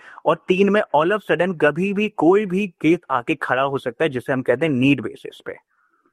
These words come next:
ये यात्रा एक राज्य के दो बेनिफिशरी से शुरू हुई थी,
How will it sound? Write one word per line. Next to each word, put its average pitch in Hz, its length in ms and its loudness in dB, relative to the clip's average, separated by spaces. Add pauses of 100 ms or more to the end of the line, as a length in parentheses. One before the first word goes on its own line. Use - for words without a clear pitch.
ये 135 140 4
यात्रा 143 460 2 (100)
एक 196 200 2
राज्य 165 340 0 (140)
के 175 100 4
दो 143 220 4
बेनिफिशरी 151 540 0
से - 140 -2
शुरू 147 220 2
हुई 135 140 6
थी, 196 220 0